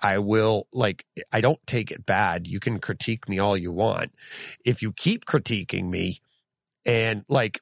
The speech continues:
so say you are sending me negative stuff and you really don't like me or the show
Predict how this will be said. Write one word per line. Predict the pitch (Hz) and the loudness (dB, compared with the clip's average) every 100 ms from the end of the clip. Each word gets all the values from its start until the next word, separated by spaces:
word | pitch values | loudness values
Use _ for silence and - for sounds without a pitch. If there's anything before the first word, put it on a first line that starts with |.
| _ | _
so | - 127 | -2 0
say | - 165 | 2 2
you | 160 117 | 2 2
are | 92 131 151 | 4 4 4
sending | - 127 107 107 | 2 0 0 -2
me | 98 90 | -2 -2
negative | 95 87 90 85 | -2 -2 -4 -4
stuff | - - 80 - - | -2 -2 -2 -4 -2
and | 107 98 | -2 0
you | 107 110 | 0 0
really | 104 120 139 139 | 0 4 4 4
don't | 110 - 117 - | 0 0 0 0
like | 98 107 135 - | -2 0 -2 -4
me | 90 73 - _ _ _ _ | -6 -8 -14 _ _ _ _
or | - 113 98 | 0 2 2
the | 90 | 0
show | - 160 170 - 87 | 2 4 4 0 -4